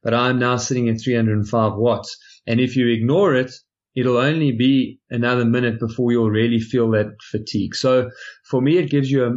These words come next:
it gives you much better control to ensure that your whole workout is actually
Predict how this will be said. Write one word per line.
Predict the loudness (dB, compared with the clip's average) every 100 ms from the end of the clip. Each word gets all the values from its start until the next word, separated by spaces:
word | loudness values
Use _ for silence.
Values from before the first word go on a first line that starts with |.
| -4
it | -6 -2
gives | -2 0
you | 0
much | 2 0 -2 -2
better | 0 0
control | -2 -4 -2 -2 2 2 2 0
to | -2 0
ensure | 0 0 2 2 2
that | 0 0
your | -2 -2
whole | 0 2 2 2
workout | 2 0 -2 -4 -2
is | -2 -4 -4
actually | -4 -2 -2 0 0